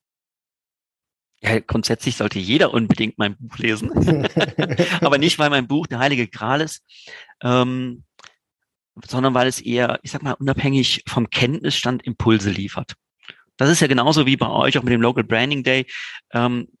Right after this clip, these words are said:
da geht auch jeder als Experte hin. Da passt nicht unbedingt jeder Vortrag und jeder Inhalt, aber es sind die Informationen, die zwischen den Zeilen irgendwo rumkommen. Und genau das ist ja, was uns auch Innovationen bringt und uns weiterentwickelt. Und so ist es auch beim Buch. Deshalb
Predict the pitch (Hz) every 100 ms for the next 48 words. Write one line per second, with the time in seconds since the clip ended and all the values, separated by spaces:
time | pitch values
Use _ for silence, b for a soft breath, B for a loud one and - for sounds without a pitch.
0 | - 120 131 143 120 131 147 - - -
1 | 123 135 113 131 156 147 - 123 131 147
2 | 139 123 131 120 143 131 - 139 - -
3 | 143 123 123 117 113 156 160 - B B
4 | B 120 139 - - - 139 160 143 139
5 | - 135 - 143 147 131 - 175 - 127
6 | - 147 147 123 110 104 107 117 123 131
7 | 143 B B 117 131 143 135 131 143 143
8 | - 139 135 B B - 127 - 127 -
9 | 117 - 127 104 - - 131 175 156 -
10 | 147 - 147 117 117 - 113 107 113 -
11 | - - - _ B B 107 135 139 139
12 | 127 120 104 156 165 - 131